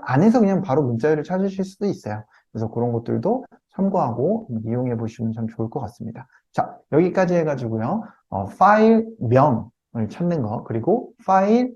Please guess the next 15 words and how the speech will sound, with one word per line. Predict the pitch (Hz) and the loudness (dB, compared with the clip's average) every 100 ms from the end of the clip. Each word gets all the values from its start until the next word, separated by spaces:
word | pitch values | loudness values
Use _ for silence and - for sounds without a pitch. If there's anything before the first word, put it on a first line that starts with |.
| - | -12
안에 | - 104 147 | -6 -2 0
있는 | 160 151 120 | 0 0 2
문자열 | 143 190 190 123 98 | 4 4 2 2 0
내용으로 | 113 110 120 113 143 214 214 | -4 -4 -4 0 4 4 2
파일을 | 170 160 156 | -2 0 -2
찾는 | 147 175 131 | -2 -6 -6
거, | - - | -10 -12
그래서 | 107 113 | -12 -4
파일 | 147 143 | -2 -2
검색 | - 120 123 | -2 -4 -4
관련돼서 | - 117 110 107 107 170 202 - _ - | -4 -6 -6 -8 -6 -4 -4 -8 _ -4
영상을 | 110 113 113 | -4 -2 -4
마무리 | 101 95 110 | -4 -4 -4
짓도록 | 110 - 104 | -6 -10 -8
하겠습니다. | 160 170 - - | -6 -6 -10 -18